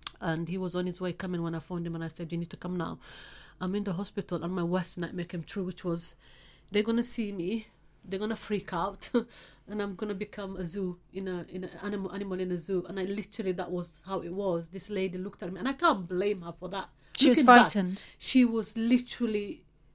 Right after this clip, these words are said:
Speaker 1: shocked that she r-, ran out and brought ten other doctors. And it,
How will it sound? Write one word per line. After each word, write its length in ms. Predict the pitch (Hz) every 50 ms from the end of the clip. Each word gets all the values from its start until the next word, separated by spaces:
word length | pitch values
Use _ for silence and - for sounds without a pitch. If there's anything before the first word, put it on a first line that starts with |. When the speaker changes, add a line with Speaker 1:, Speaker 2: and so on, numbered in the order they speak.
| - - - - - - - - - - -
Speaker 1:
shocked 840 | - - - - - - - 285 - - - - - - - -
that 260 | 220 196 180 - - -
she 200 | - - 226 202
r-, 260 | 196 190 190 220 - -
ran 480 | 185 175 185 196 233 285 294 269 233 214
out 400 | 180 175 202 190 185 - - - -
and 200 | 196 190 196 180
brought 340 | 196 208 208 - - - -
ten 240 | - 240 220 208 -
other 200 | 185 190 180 180
doctors. 640 | 170 - 185 170 - - - 175 - 165 - - -
And 120 | - 190 196
it, 180 | 190 202 -